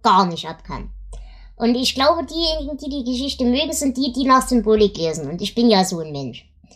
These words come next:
Und an Symbolik ist hier unglaublich viel drin. Ähm, was ich noch sagen will, was ich sehr mag, ist tatsächlich die Atmosphäre in der Geschichte.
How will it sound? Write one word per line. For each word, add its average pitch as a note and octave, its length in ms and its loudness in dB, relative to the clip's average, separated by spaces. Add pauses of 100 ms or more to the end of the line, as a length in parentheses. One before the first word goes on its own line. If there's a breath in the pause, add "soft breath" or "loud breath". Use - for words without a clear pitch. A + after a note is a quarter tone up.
(300 soft breath)
Und A#3 180 4
an B3 180 6
Symbolik B3+ 560 2
ist F4+ 180 -6
hier D#4+ 160 0
unglaublich D4+ 540 -4
viel C#4 200 -6
drin. F#3 320 -4 (920 soft breath)
Ähm, A#3+ 560 4 (400)
was A#3 300 2
ich F4 140 -2
noch F#4 100 0
sagen D#4+ 300 0
will, D4 220 0
was B3 180 2
ich - 400 -8
sehr G#3+ 400 2
mag, C4 400 4
ist B3+ 220 -8
tatsächlich B3+ 760 -4
die - 120 -8
Atmosphäre C4+ 600 0
in G#3+ 100 -2
der G3+ 140 0
Geschichte. F3 480 -8